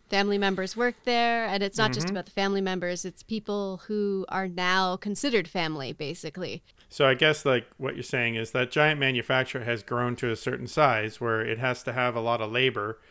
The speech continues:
Speaker 2: and they may
Speaker 1: Exactly.
Speaker 2: still have that innovation, um, core,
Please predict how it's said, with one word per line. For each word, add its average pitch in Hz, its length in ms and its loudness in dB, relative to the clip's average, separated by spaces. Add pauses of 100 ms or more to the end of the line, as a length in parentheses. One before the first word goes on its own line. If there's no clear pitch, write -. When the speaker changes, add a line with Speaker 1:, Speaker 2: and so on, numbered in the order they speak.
(240)
Speaker 2:
and 131 160 0
they 135 60 4
may 170 220 6
Speaker 1:
Exactly. 180 40 6
Speaker 2:
still 160 300 4
have 139 320 6
that 123 320 2
innovation, 120 920 -4 (160)
um, 107 360 -8 (280)
core, 127 460 0